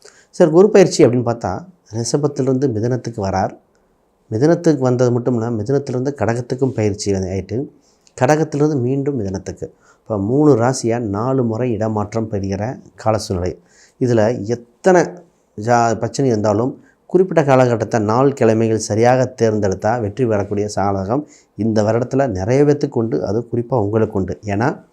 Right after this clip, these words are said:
அஷ்டமச்சனி விலகிருச்சு. ரைட், இந்த சிறப்பான பலனை பத்தி தெள்ள தெளிவா பார்ப்போம். முதல்ல அனைவருக்கும் வணக்கம். நான் உங்கள் ஸ்ரீ சுபம் விஜயகுமார். முதல்ல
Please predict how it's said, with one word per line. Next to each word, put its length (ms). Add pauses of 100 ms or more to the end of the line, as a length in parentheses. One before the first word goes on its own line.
(600)
அஷ்டமச்சனி 680 (140)
விலகிருச்சு. 460 (760)
ரைட், 320
இந்த 140
சிறப்பான 420
பலனை 220
பத்தி 260
தெள்ள 20
தெளிவா 380
பார்ப்போம். 420
முதல்ல 120
அனைவருக்கும் 540
வணக்கம். 360 (420)
நான் 220
உங்கள் 200
ஸ்ரீ 220 (100)
சுபம் 240
விஜயகுமார். 600 (920)
முதல்ல 560